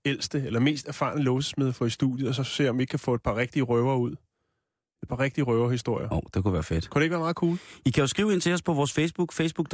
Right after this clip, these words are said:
Speaker 2: com skråstreg bæltestedet. Facebook-siden, den er åben her, øh, under hele programmet, og vi er selvfølgelig live, så hvis du har lyst til at skrive den til os,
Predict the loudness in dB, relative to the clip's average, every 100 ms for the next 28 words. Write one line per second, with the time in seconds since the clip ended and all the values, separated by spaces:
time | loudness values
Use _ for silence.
0 | -2 0 -2 0 0 0 0 0 0 0
1 | 0 2 0 0 0 0 2 0 0 -2
2 | -2 0 2 2 2 0 2 0 2 0
3 | 0 0 0 2 2 0 0 0 0 2
4 | 2 2 0 0 -2 -2 0 0 0 0
5 | -2 -2 -2 0 0 0 -2 0 0 2
6 | 0 0 0 -2 -6